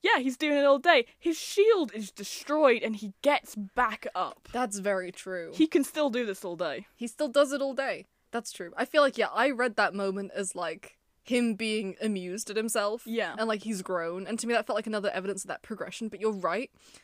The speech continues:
Speaker 2: I think if Steve did not do all the things I hate about this movie,
Speaker 1: Mm-hmm.
Speaker 2: it would be better.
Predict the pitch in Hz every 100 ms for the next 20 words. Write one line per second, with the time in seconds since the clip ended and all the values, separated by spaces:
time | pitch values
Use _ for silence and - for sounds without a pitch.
0 | - 214 - 254 - - _ _ _ _
1 | _ 269 330 - _ - - 269 247 233
2 | 196 190 214 196 208 196 202 185 190 196
3 | 190 180 180 185 190 170 147 190 185 170
4 | 165 - 214 226 220 202 214 202 180 180
5 | 175 -